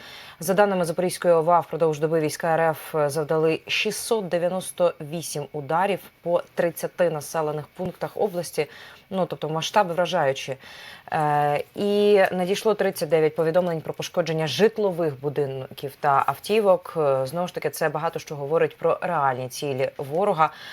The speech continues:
е, під час атак. У Херсонській області під дроновими атаками, авіаударами та артобстрілами перебували як Херсон, так і низка населених пунктів. Загалом в області,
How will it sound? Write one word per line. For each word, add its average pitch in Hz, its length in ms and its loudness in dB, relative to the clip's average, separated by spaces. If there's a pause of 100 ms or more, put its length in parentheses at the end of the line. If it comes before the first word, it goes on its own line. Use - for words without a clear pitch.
(260)
е, 156 220 0
під - 160 -2
час 156 280 2
атак. 190 360 0
У 165 40 -6
Херсонській 185 500 -2
області 156 360 2
під 143 220 -4
дроновими 151 560 2
атаками, 143 540 0
авіаударами 147 840 2
та - 280 0
артобстрілами 165 960 0
перебували 151 520 2
як 147 160 0
Херсон, 185 340 -4
так 160 260 -6
і 175 80 -4
низка 165 340 -2
населених 147 580 -4
пунктів. 156 420 -4 (340)
Загалом 170 380 4
в 170 40 0
області, 185 520 0